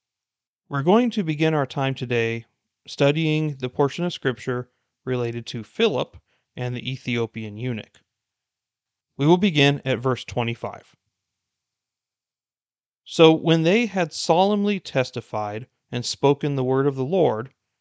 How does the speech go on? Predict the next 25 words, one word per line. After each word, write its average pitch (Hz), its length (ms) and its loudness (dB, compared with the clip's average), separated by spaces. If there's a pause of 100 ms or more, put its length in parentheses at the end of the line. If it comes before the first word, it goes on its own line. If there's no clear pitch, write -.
(300)
they 127 100 -4
started 139 500 2
back 117 260 -4
to - 140 -8
Jerusalem, 123 640 -4 (640)
and 127 100 -6
were 120 80 -2
preaching 170 540 -4
the 160 80 -2
gospel 131 720 2
to - 140 -14
many 123 380 -4
villages 127 600 0
of 113 200 -10
the 113 60 -12
Samaritans. - 840 -6 (1200)
But 147 100 2
an 156 140 2
angel 214 420 0
of 196 140 2
the 160 100 2
Lord 135 460 2
spoke - 420 -6
to 117 140 -10
Philip, - 480 -6